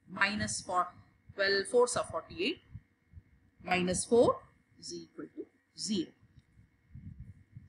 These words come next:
Now on factorizing this, we get, we, on factorizing x cubed minus two x squared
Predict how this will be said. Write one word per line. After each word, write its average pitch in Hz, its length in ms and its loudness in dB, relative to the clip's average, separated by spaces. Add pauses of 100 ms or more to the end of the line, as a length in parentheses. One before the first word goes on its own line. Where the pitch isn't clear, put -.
(720)
Now 302 380 8
on 277 200 8
factorizing 285 720 8
this, - 420 0 (260)
we 220 140 2
get, - 400 4 (1400)
we, 240 220 2
on 240 180 6
factorizing 254 560 8 (120)
x 226 220 0
cubed 277 320 10 (240)
minus 262 540 8
two 240 180 -2
x 208 160 -2
squared 220 340 8